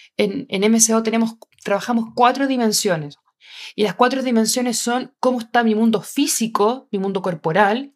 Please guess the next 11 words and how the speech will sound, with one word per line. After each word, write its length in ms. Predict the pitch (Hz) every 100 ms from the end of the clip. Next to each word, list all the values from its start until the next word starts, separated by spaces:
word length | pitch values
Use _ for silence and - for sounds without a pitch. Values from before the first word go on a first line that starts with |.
| -
eh, 380 | 180 170 - - -
eh, 240 | 175 170
cómo 180 | - 220
está 160 | 220 233
mi 100 | 220
mundo 240 | 220 214
mental, 640 | 185 160 151 277 277 269 -
cómo 140 | 214
están 160 | 196 196
mis 100 | 185
pensamientos, 760 | 185 175 175 233 247 226 226